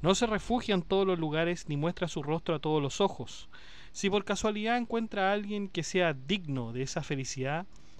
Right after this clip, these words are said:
envía al portero Tristeza a limpiar la casa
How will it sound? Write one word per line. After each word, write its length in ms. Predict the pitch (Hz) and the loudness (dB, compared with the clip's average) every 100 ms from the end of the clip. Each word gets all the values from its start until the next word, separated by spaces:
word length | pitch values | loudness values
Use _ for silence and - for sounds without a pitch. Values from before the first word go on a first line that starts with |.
| - | -2
envía 360 | 156 151 208 214 | 0 2 6 6
al 120 | 190 | 4
portero 500 | 160 151 - 196 190 | 2 0 4 6 6
Tristeza 580 | 160 - 196 208 - 180 | 2 0 2 2 2 0
a 60 | |
limpiar 340 | 156 135 175 165 | 0 -2 0 2
la 140 | 139 | 2
casa 420 | 170 170 - 190 | 2 -2 -2 -8